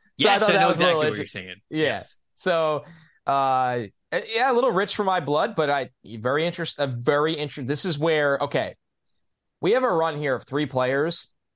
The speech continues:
Speaker 1: that I would not put in the first round of a mock draft. And I, I, this is where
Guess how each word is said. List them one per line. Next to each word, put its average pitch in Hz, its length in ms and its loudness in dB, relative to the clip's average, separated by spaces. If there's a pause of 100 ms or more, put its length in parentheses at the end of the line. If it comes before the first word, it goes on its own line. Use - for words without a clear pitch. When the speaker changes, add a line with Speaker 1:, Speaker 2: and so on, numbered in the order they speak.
Speaker 1:
that 160 140 2
I 151 100 2
would 151 200 0
not 131 340 -2
put 131 140 -4
in 120 140 -4
the 113 60 -10
first 123 300 -4
round 123 160 -2
of 110 80 -6
a 107 60 -4
mock 104 260 -4
draft. 143 340 -2
And 117 100 -4
I, 113 200 -4
I, 117 180 -2
this 127 240 -6
is 135 100 -4
where 117 460 0